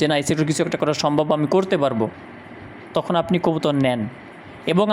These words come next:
আপনার টার্গেট থাকবে যে আমি দুই বছর এই সেক্টর, সেক্টরে টিকে থাকবো এবং এর শেষ কোথায় আছে এটা দেখে তারপর আমি এখান থেকে যাব। এরকম মন মানসিকতা যদি আপনার থাকে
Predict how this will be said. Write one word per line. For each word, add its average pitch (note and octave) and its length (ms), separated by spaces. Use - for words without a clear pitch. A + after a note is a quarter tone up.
আপনার G#3+ 260
টার্গেট G3 320
থাকবে A3 320
যে A3+ 120
আমি A3 120
দুই A3 120
বছর G#3 300
এই G3+ 100
সেক্টর, G#3+ 280
সেক্টরে A3 360
টিকে A3 280
থাকবো F3 280
এবং F#3+ 200
এর - 160
শেষ A3 160
কোথায় G#3+ 340
আছে D#3 200
এটা E3 120
দেখে F#3 220
তারপর D3+ 280
আমি C3+ 160
এখান C3+ 200
থেকে C3+ 220
যাব। B2+ 140
এরকম F3+ 240
মন F#3+ 120
মানসিকতা G#3+ 540
যদি D#3+ 200
আপনার C#3 180
থাকে C#3+ 260